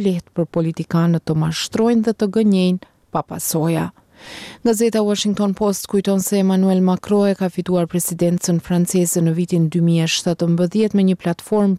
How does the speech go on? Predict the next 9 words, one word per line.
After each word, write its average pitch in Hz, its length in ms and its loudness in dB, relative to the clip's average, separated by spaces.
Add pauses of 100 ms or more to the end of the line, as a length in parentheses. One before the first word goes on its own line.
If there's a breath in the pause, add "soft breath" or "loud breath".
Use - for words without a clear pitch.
pro-evropiane. 160 1200 -2 (420 soft breath)
Por 170 180 -2
se 160 300 -2
dy 151 260 -4
vjet 151 240 -2
më 160 160 -2
vonë, 180 380 0
shkruan 156 480 -2
gazeta, 180 560 0